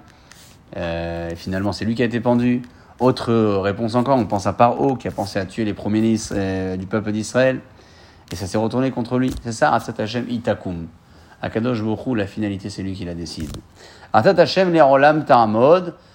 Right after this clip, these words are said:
Marchevot Libo Ledor Vador. Ça, on revient à un verset dans Tehillim. Atzat Hashem, la, le, la, le projet d'Akadosh Baruch Hu va, va tenir à jamais.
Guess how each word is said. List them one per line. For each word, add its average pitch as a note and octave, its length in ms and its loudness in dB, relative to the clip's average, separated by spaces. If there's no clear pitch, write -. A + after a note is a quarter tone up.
Marchevot D3+ 480 4
Libo D3 240 4
Ledor B2+ 260 6
Vador. G2+ 320 2
Ça, D#3 160 2
on C3+ 100 2
revient B2 220 2
à D3 80 6
un B2+ 120 6
verset A#2 260 0
dans B2 420 4
Tehillim. A2 380 4
Atzat - 280 -2
Hashem, G#2 460 0
la, F2+ 480 0
le, E2+ 300 -8
la, F#2 140 -4
le A#2 200 -2
projet C#3+ 260 -2
d'Akadosh C3+ 380 4
Baruch B2+ 200 0
Hu C#3+ 100 -4
va, A#2 100 4
va A2 100 -2
tenir B2+ 400 0
à - 120 0
jamais. F#2+ 340 -4